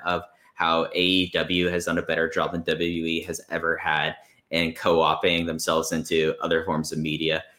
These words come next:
And it gives a good role for Allie, who has been underwhelming in the ring. And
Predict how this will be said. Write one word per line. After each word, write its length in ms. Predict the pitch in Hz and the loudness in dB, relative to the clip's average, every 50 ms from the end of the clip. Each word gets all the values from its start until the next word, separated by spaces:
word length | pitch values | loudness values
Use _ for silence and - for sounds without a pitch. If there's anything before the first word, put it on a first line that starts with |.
| _ _ - | _ _ 2
And 160 | 139 160 196 | 4 4 4
it 60 | 202 | 6
gives 240 | 208 226 214 214 - | 6 6 4 4 4
a 20 | |
good 140 | - 143 120 | 2 2 4
role 280 | 104 107 104 110 127 123 | 6 6 6 6 6 4
for 380 | - - 104 90 78 - - | 4 4 4 4 4 2 0
Allie, 420 | 87 90 101 101 90 80 78 76 - | 0 2 2 2 2 2 0 0 0
who 180 | 87 82 80 | 0 0 0
has 240 | - 90 85 - - | 2 0 -2 -2 0
been 280 | - 87 85 80 87 _ _ _ _ _ _ - | -2 -4 -4 -4 -6 _ _ _ _ _ _ -2
underwhelming 640 | 95 101 101 101 92 92 90 82 90 95 92 85 87 | 0 2 2 2 2 2 2 2 2 2 2 0 0
in 140 | 85 78 76 | -2 -2 -2
the 100 | 71 76 | -4 -2
ring. 460 | 80 85 87 82 78 78 82 85 _ _ | -2 -2 0 -2 -2 -4 -10 -14 _ _
And 280 | 80 80 80 80 73 | -4 -2 0 0 -2